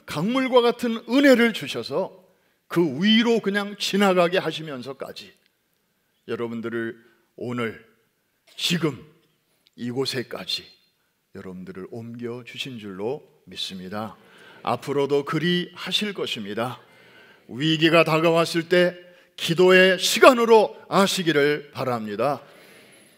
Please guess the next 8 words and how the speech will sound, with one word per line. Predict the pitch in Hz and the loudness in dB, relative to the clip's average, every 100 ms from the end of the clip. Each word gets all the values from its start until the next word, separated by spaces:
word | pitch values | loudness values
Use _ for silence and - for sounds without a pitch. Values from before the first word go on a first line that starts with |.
| _ _ | _ _
하나님의 | - 170 165 175 180 | -2 2 2 4 4
은혜는 | 175 180 180 196 | 6 4 2 2
우리의 | 185 190 190 190 | 6 8 6 4
잔머리를 | 233 214 226 233 240 240 | 2 4 6 6 6 2
통해서 | 247 247 240 240 | 4 2 4 4
오는 | 226 220 | 4 6
게 | 208 | 4
아니라 | 180 165 156 143 | 4 2 0 0